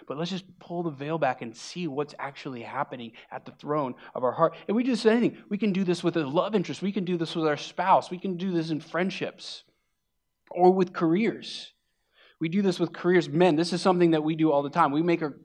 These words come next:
our career sit on the throne of our heart, and then we wonder why we're lonely, and we wonder why. I know, men, we don't say that we're lonely, but we really are.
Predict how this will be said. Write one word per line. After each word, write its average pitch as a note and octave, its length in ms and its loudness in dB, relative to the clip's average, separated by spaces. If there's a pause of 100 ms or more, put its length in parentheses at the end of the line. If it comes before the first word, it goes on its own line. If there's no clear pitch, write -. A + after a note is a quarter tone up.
(120)
our C#3 120 4
career C#3 640 -2 (160)
sit F#3 260 -4
on F3 160 4
the D#3 80 2
throne D#3 300 2
of C#3 100 2
our C3+ 140 4
heart, D3 340 4 (180)
and D3+ 160 2
then D#3 120 4
we D#3 140 2
wonder E3+ 500 4
why D#3 540 4
we're D3 200 -2
lonely, E3 840 -2 (480)
and E3 200 2
we D#3+ 140 6
wonder E3+ 480 4
why. E3 320 10
I C#3 120 6
know, D3+ 180 6
men, D3+ 240 4
we D3+ 80 4
don't D#3+ 180 4
say C#3+ 240 -4
that C3+ 140 -2
we're B2+ 100 -4
lonely, B2+ 360 -2
but B2+ 140 -8
we A#2 120 -14
really B2+ 340 -4
are. A2 300 -4